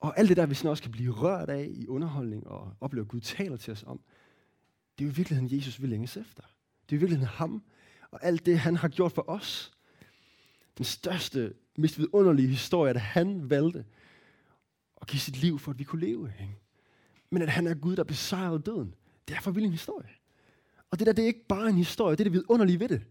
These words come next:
Vi bliver altid, øh, bedraget, ikke? Når vi er blevet draget ind i en historie, og så, nå ja, det er bare en historie. Men det her, det er ikke bare en historie. Det her, det er, det er ægte. Det er liv. Jesus lever virkelig. Han gjorde det virkelig.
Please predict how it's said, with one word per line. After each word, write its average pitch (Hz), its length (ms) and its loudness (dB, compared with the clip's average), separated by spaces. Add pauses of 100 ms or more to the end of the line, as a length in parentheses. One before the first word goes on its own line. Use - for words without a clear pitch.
(840)
Vi 175 80 2
bliver 170 140 6
altid, 202 540 6
øh, 135 120 8
bedraget, 135 540 0
ikke? 160 140 4
Når 147 80 4
vi 127 200 0
er 120 60 -2 (580)
blevet 143 160 0
draget 156 220 0
ind 208 100 6
i 180 40 6
en 170 60 6
historie, 156 360 2
og 135 60 0
så, 156 220 2
nå 170 100 2
ja, 156 180 2
det 143 100 0
er 139 40 0
bare 139 120 -2
en 143 60 2
historie. 139 340 -2
Men 131 140 0
det 254 80 8
her, 247 80 8
det 208 120 8
er - 20 10
ikke 220 120 2
bare 233 80 2
en 233 60 8
historie. 214 340 4
Det 196 120 4
her, 202 100 6
det 190 40 2
er, 180 60 -2 (320)
det 196 100 6
er - 100 2
ægte. - 380 0 (520)
Det 202 60 6
er 185 40 8
liv. 214 400 2 (1120)
Jesus 180 380 0
lever 180 340 4
virkelig. 120 240 -8
Han 143 100 -2
gjorde 220 300 -2
det - 80 -14
virkelig. - 320 -18